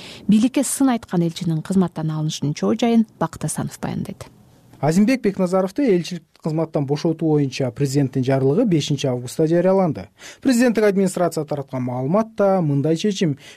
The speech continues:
Speaker 2: Бекназаровдун алдыга коюлган тышкы саясий милдеттерди,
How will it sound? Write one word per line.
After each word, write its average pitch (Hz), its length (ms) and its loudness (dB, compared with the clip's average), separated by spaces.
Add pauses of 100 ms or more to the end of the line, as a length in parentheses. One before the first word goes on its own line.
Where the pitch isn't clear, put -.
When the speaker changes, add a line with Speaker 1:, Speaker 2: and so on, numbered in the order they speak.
Speaker 2:
Бекназаровдун 214 680 0
алдыга 170 400 0
коюлган 156 360 0
тышкы 165 320 -8
саясий 143 440 -6
милдеттерди, 156 760 -2